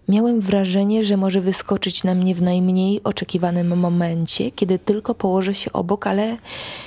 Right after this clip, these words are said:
nie zrobiła tego. Wspiąłem się na łóżko,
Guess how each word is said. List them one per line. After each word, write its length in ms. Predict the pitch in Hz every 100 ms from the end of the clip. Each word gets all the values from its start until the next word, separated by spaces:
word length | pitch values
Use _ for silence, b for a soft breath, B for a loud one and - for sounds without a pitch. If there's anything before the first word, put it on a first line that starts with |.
| B B
nie 140 | 233 240
zrobiła 520 | 269 277 359 185 156
tego. 420 | - - - 185 - B B B B B _
Wspiąłem 500 | - - 233 233 208
się 160 | - 175
na 140 | 165
łóżko, 600 | 160 170 - - 262 311